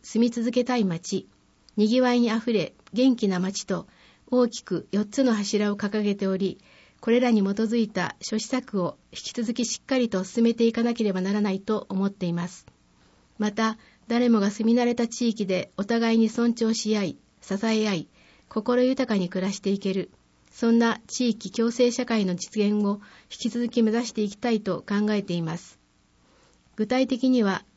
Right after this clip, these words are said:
第二期のキリンの街連携中枢都市圏のビジョンがスタートする年となります。また、平成十九年十一月から取り組んでいる中心市街地活性化についても、第四期の中核基本計画が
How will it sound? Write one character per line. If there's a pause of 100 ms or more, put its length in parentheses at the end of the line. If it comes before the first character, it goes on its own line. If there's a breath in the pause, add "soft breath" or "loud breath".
(140)
第
二
期
の (180)
キ
リ
ン
の
街
連
携
中
枢
都
市
圏
の
ビ
ジ
ョ
ン
が
ス
タ
ー
ト
す
る
年
と
な
り
ま
す。 (680 soft breath)
ま
た、
平
成
十
九
年
十
一
月
か
ら
取
り
組
ん
で
い
る (340)
中
心
市
街
地
活
性
化
に
つ
い
て
も、 (360 soft breath)
第
四
期
の (140)
中
核
基
本
計
画
が